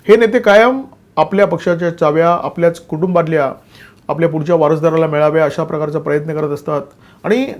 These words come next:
जेव्हा अशा प्रकारच्या नेत्यांचा प्रभाव आटतो, संपत जातो आणि तेव्हा त्यांच्या वाटेला जे काही येतं, तेच आता पवारांच्या वाटेला येताना दिसतंय. आश्चर्याची गोष्ट म्हणजे जनमानसावर पकड असलेले, जनमानसाची नस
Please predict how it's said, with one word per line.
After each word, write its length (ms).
जेव्हा 240
अशा 160
प्रकारच्या 440
नेत्यांचा 380
प्रभाव 360
आटतो, 500
संपत 320
जातो 460
आणि 100
तेव्हा 260
त्यांच्या 340
वाटेला 340
जे 140
काही 200
येतं, 340
तेच 180
आता 200
पवारांच्या 520
वाटेला 280
येताना 280
दिसतंय. 440
आश्चर्याची 460
गोष्ट 240
म्हणजे 440
जनमानसावर 800
पकड 440
असलेले, 360
जनमानसाची 680
नस 380